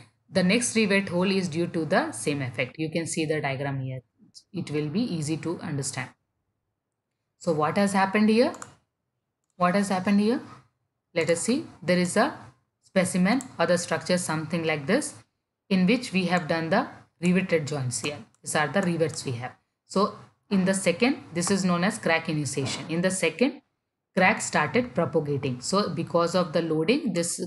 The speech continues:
crack started propagating. Okay, since this is not a welding joint, this is a riveting joint. So for the load to propagate from, for the load to propagate from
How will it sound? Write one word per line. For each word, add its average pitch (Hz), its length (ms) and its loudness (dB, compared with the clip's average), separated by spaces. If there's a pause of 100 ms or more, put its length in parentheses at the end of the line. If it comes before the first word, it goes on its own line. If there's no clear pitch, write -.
crack 156 240 0
started 160 480 -2
propagating. 135 540 -6 (520)
Okay, 175 300 0 (240)
since 240 320 2
this 190 260 -2
is 208 180 0
not 170 260 0
a 185 220 2
welding 160 400 2
joint, 196 240 2
this 180 160 0
is 170 160 -2
a 170 80 0
riveting 151 540 -2
joint. 220 260 0 (280)
So 196 360 2 (340)
for 180 280 4 (300)
the 214 480 4 (100)
load 208 640 4 (240)
to 214 140 2
propagate 202 760 2 (720)
from, 240 360 4 (300)
for 180 280 0
the 196 160 2
load 220 440 2
to 233 120 0
propagate 196 600 0
from 196 460 0